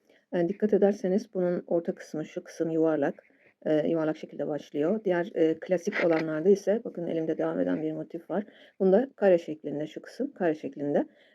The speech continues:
Eee, biraz farklı, yani alışılmışın dışında bir motif ama büyü-, büyürken gene kare şekline dönüşüyor. Bu şekilde güzel bir motif. Eee, bugün sizinle bunu yapalım.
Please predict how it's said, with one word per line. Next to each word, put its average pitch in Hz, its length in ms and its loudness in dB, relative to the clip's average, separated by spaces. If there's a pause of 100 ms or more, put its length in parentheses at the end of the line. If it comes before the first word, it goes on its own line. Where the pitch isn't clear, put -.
Eee, 160 380 0 (260)
biraz 233 260 4
farklı, 220 540 2 (440)
yani 165 220 -2
alışılmışın 180 560 -2
dışında 170 380 -2
bir 160 200 0
motif 156 360 -8
ama 175 260 -2 (320)
büyü-, 170 440 6
büyürken 165 440 -2
gene 156 260 -2
kare 156 200 -6
şekline 147 400 -6
dönüşüyor. 160 500 0 (480)
Bu 202 60 -6
şekilde 175 600 0
güzel 175 300 -4
bir 160 120 -2
motif. 143 460 -6 (400)
Eee, 170 400 -4
bugün 208 200 6
sizinle 170 540 -2
bunu 180 120 2
yapalım. 180 400 2